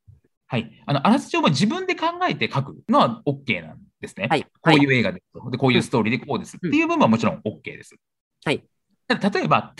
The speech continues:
Speaker 1: 他人のあらすじ
Speaker 2: はい。
Speaker 1: を流用するみたいなものは、
Speaker 2: はい。
Speaker 1: そのあらすじを書いた人に著作権が当然あるので、
Speaker 2: はい。
Speaker 1: それを勝手にそれも流用して、これは他人のコンテンツになりますので、
Speaker 2: うん。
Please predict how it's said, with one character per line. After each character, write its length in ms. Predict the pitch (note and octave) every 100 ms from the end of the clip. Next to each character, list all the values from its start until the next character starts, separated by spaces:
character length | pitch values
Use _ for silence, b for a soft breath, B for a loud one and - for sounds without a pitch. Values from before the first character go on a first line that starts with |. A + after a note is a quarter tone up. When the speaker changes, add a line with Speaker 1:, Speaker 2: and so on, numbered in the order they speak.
| -
Speaker 1:
他 120 | G3
人 180 | B3+ F#4
の 100 | E4+
あ 40 |
ら 100 | C#4
す 100 | A3
じ 220 | F3 A3+ - _ _ -
Speaker 2:
は 100 | E3+
い。 100 | - G#3
Speaker 1:
を 180 | D3+
流 220 | A#2 C#3+ C#3
用 160 | B2
す 120 | A2+
る 160 | G2+ - -
み 80 |
た 60 | A2+
い 20 |
な 60 | G2
も 80 | G2
の 100 | F#2+
は、 140 | A#2
Speaker 2:
は 60 | A2
い。 40 |
Speaker 1:
そ 80 | G3+
の 160 | D#3+
あ 60 | E3
ら 80 | A3
す 100 | A3
じ 80 | A3+
を 80 | A3+
書 120 | D#4
い 120 | D4+
た 80 | B2
人 180 | - G#2
に 40 |
著 160 | - G2+
作 100 | G2
権 140 | F#2+
が 180 | E2+ - _ _
当 140 | G#2+
然 140 | G2+ -
あ 100 | G2+
る 80 | F2
の 100 | -
で、 300 | G2 D#2+ _ _
Speaker 2:
は 80 | D#3+
い。 100 | A#2
Speaker 1:
そ 60 | B3
れ 60 |
を 40 | A#3+
勝 240 | - - -
手 60 | E4+
に 80 |
そ 80 | D4+
れ 80 | C#4
も 60 | B3
流 140 | A3+
用 100 | F#3
し 20 |
て、 80 | D3+
こ 120 | G3
れ 40 | C4
は 60 |
他 100 | G3
人 100 | G3
の 80 | F#3
コ 140 | F#3+
ン 80 | D#3
テ 80 | F#2
ン 60 | F2
ツ 120 | F2
に 40 |
な 80 | E2+
り 40 |
ま 120 | E2 E2+
す 120 | -
の 60 |
で、 280 | - F2+ - _
Speaker 2:
う 80 |
ん。 80 | B2+